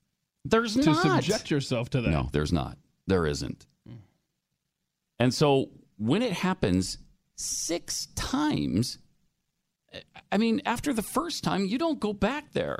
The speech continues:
Speaker 1: You say, "No, I'm not coming over to your house. We can have this meeting at work." And if that's not good enough, I'll find another job. I mean, Charlie Rose is not, he's not the king of the universe.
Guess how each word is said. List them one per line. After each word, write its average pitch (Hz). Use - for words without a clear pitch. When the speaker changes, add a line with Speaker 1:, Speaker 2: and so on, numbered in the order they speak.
Speaker 1:
You 127
say, 135
"No, 131
I'm 131
not 139
coming 143
over 131
to 131
your 120
house. 90
We 135
can 139
have 123
this 117
meeting 120
at -
work." 196
And 208
if 185
that's 269
not 294
good 254
enough, 277
I'll 277
find 294
another 285
job. 320
I -
mean, 233
Charlie 320
Rose 202
is 147
not, 247
he's 185
not 330
the 254
king 311
of 160
the 147
universe. 143